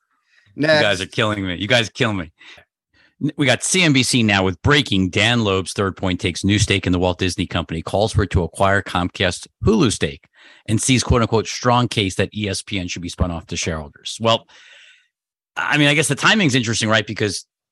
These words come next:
Speaker 1: Chapek has a new three-year contract. Chap-, Bob Chapek, the C E O of the Walt Disney Company, Walt, uh, has a new three-year contract, and we keep waiting to see what will define the Chapek era the way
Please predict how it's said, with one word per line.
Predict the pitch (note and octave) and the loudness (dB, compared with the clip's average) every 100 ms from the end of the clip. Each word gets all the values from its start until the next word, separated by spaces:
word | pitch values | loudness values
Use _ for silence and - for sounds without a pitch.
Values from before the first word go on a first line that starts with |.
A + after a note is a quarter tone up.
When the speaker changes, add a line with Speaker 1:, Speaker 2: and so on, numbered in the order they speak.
| _ _ | _ _
Speaker 1:
Chapek | - D3 C#3+ | -2 0 0
has | C3 A#2 | 0 -2
a | - | -2
new | - B2 A2+ | 0 2 2
three-year | - A#2 G2+ | 0 0 0
contract. | G#2 F#2 G2+ F2+ - _ _ | 0 0 0 -2 -6 _ _
Chap-, | - G2 - | -2 -2 0
Bob | G2 | -2
Chapek, | - F#2+ F#2 - | 0 -2 -2 -6
the | F2 | -6
C | - F2+ | -4 -6
E | F2 | -6
O | |
of | F2 | -4
the | F2 | -4
Walt | E2 | -4
Disney | F2+ D#2 D2+ | -4 -6 -8
Company, | - C2 C2+ | -10 -10 -12
Walt, | C#2 D2 - _ - - - - | -12 -12 -14 _ -20 -20 -18 -6
uh, | F#2 | -2
has | A2+ | 2
a | A#2 | 4
new | C3+ | 4
three-year | C#3 C3+ A#2 | 4 2 2
contract, | - G#2 F#2+ F#2+ F2 | 0 -2 0 -2 -4
and | - A2 | -4 -4
we | |
keep | G#2+ D#3 | -2 -4
waiting | B2 C3 A#2+ | 0 0 0
to | |
see | A2 C3 G#2 - _ | 0 0 -2 -6 _
what | A#2 D3+ | 0 0
will | D3+ C3+ | 2 0
define | G#2+ A2 - A#2 A#2 A2 | 0 -4 0 2 2 2
the | G2 | -2
Chapek | F2+ A2 G#2+ G2 | -2 -2 -2 -4
era | G2+ F#2 F#2 | -4 -4 -4
the | F#2 | -4
way | F#2 F#2+ F#2 F2 | -2 0 0 -4